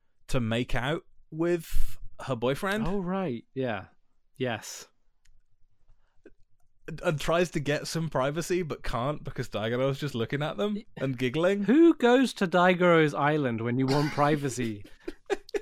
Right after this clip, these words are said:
Speaker 2: Like, this big old dinosaur-looking monster is friendly, but if you wanna, like, smooch with your boyfriend in peace, then that's not the place to do it.
Speaker 1: Yeah.
Speaker 2: Daigoro's just, like,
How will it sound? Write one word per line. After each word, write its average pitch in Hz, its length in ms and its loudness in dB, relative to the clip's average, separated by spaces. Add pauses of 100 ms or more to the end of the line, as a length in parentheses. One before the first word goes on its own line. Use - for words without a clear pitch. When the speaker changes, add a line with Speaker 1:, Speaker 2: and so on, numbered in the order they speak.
(100)
Speaker 2:
Like, 202 200 0
this 214 220 0
big 196 340 2
old 196 680 2
dinosaur-looking 156 880 2
monster 135 540 0
is 127 160 0
friendly, 160 640 2
but 117 300 -6 (100)
if - 220 -10
you 226 120 -2
wanna, 262 320 0 (100)
like, 180 320 -2
smooch 180 540 -2
with 143 140 -4
your 131 100 0
boyfriend 131 600 -2
in 104 140 -8
peace, 156 420 -2
then 117 200 -8
that's 135 240 -4
not 185 160 -2
the 170 80 -4
place 180 260 -2
to 127 80 -8
do 147 180 -2
it. 101 140 -6 (800)
Speaker 1:
Yeah. 185 540 -4 (240)
Speaker 2:
Daigoro's 165 400 4
just, 135 140 -4
like, 139 160 2